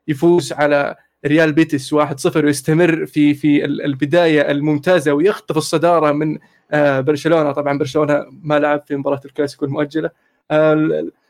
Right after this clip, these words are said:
ال-، ال-، ال-، الحلو في هذه الجولة طبعًا، آه، مو بس الجولة هذه، بداية الليغا هذا الموسم،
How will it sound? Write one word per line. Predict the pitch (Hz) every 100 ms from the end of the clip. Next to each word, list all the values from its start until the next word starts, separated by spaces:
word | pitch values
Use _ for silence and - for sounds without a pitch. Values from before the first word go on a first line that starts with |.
| _ 151
ال-، | 151 151
ال-، | 85 85
ال-، | 76 73 64 92 107
الحلو | - 208 220
في | 175
هذه | 175 165
الجولة | 151 160 156 139
طبعًا، | 147 147 151 156
آه، | 151 143 - 147 151 _
مو | 202 247
بس | 208 -
الجولة | 143 165 143 156
هذه، | 147
بداية | 135 143 180 165 131
الليغا | 156 135 139 147 151 147
هذا | 131 143
الموسم، | 135 147 151 156